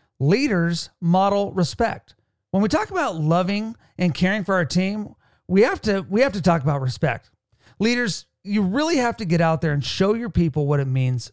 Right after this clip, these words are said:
to model respect. And that's a difficult thing to do. Chances are there's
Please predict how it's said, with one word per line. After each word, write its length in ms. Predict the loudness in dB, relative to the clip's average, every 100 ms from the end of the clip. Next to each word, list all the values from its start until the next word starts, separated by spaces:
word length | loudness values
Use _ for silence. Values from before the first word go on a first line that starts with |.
| -4
to 80 | -2
model 360 | 0 0 2
respect. 640 | 2 0 -2 -4 -6 -10 _ _ _ _ _
And 300 | 0 0 -2 -2
that's 200 | 0 0
a 40 |
difficult 480 | 0 0 0 -2 0
thing 240 | 0 0 -4 _ -2
to 80 |
do. 320 | 0 -2 -6 -14 _ _ _ _
Chances 380 | -2 -2 -2 0
are 180 | 2 2
there's 420 | 2 2 0 -2